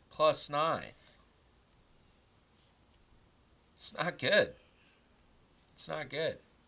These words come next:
And the polling that's come out on covid with regards to the president isn't good for the president, because the polls are saying, "Look,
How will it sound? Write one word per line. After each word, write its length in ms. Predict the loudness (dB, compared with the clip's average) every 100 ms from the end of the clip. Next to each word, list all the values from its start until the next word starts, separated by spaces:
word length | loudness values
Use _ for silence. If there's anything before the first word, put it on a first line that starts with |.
| -20 -20 -20 -20 -20 -20 -20 _ -20 -20 -20 _ _ _ _ -20 -20 _ _ -20 -20 _ _ -6
And 380 | -2 -2 -2 -4
the 60 |
polling 580 | 0 2 2 0 -4 -6
that's 180 | -6 -6
come 240 | -8 -8
out 360 | -6 -6 -6 -8 -16 _ _ _ -10
on 180 | -8 -6
covid 720 | -8 -4 -4 -4 -6 -6 -8
with 240 | -10 -10 -10
regards 420 | -8 -6 -6 -6
to 40 | -8
the 20 |
president 560 | -8 -6 -6 -6 -6 -8
isn't 300 | -6 -4 -2
good 160 | -4
for 120 | -4 -8
the 60 |
president, 560 | -4 -2 0 0 -4 -14
because 300 | -6 -2 -2
the 80 | -2
polls 420 | -4 -2 -2 -4
are 80 | 0
saying, 440 | 0 0 -6 -8
"Look, 280 | -4 -4